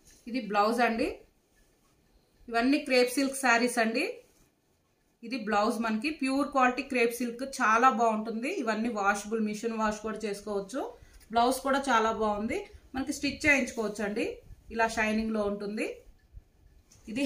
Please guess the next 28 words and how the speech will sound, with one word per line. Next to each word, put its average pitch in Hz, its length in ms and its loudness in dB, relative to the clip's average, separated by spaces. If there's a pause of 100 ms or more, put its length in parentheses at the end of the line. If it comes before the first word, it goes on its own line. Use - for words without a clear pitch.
hands 240 320 2
కి 233 80 -2
వస్తుంది, 220 420 -4 (840)
ఇలా 214 140 0 (100)
ఉంటుంది. 196 360 -6 (1120)
ఈ - 20 0 (100)
saree 277 360 8
price 262 240 2
వచ్చేసి 262 320 -2 (100)
అందరికీ 262 360 0 (140)
idea 240 240 2
ఉండొచ్చండి. 240 540 -2 (360)
ఈ - 100 -4
రోజు 262 240 2
అయితే 262 220 -2
మనకి 254 200 -2 (100)
offer 269 300 0
price 240 300 2
లో 240 60 6 (100)
ఉన్నాయి, 240 340 2 (1800)
సెవెన్ 262 400 6
నైంటీ 269 300 4 (100)
అండి, 262 180 2 (180)
Free 262 140 -2 (100)
shipping 240 400 -2
లో 226 140 6
ఉన్నాయి. 226 340 0 (4000)
Same 262 240 4